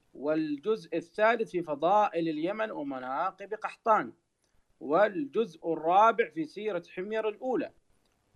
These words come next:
والجزء الخامس في سيرة حمير الوسطى، والجزء السادس في سيرة حمير الأخيرة إلى الإسلام، والجزء السابع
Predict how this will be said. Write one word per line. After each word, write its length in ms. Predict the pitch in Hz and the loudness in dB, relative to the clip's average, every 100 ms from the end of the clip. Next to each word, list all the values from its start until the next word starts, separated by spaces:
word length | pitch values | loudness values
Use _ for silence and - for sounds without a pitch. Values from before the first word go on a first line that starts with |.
| _ | _
والجزء 640 | 110 98 98 135 139 - 135 | -18 -18 -6 -2 -2 0 -2
الخامس 640 | 123 151 175 233 254 - | 4 10 12 12 8 4
في 120 | 180 | -6
سيرة 360 | 175 165 185 160 - | 0 4 6 4 0
حمير 360 | 175 208 220 226 | -2 2 4 2
الوسطى، 520 | 220 233 - - 90 _ _ _ _ _ _ - | 4 0 0 -10 -10 _ _ _ _ _ _ -2
والجزء 480 | 180 254 247 233 247 | 2 2 0 2 2
السادس 680 | - 247 254 247 254 - - | 4 8 8 8 2 -14 -10
في 160 | 151 | -10
سيرة 360 | 139 180 190 185 | -6 -6 -4 -6
حمير 320 | - 190 196 175 | -8 -6 -2 0
الأخيرة 640 | 170 170 202 214 196 202 | 0 -6 -4 -2 0 -2
إلى 160 | 151 147 | -4 -4
الإسلام، 580 | - 175 226 233 - - _ _ _ _ _ - | -6 -6 0 0 0 -8 _ _ _ _ _ -18
والجزء 400 | 107 110 120 139 | -16 -14 -8 -8
السابع 680 | - 180 190 170 147 110 | 2 10 10 10 6 4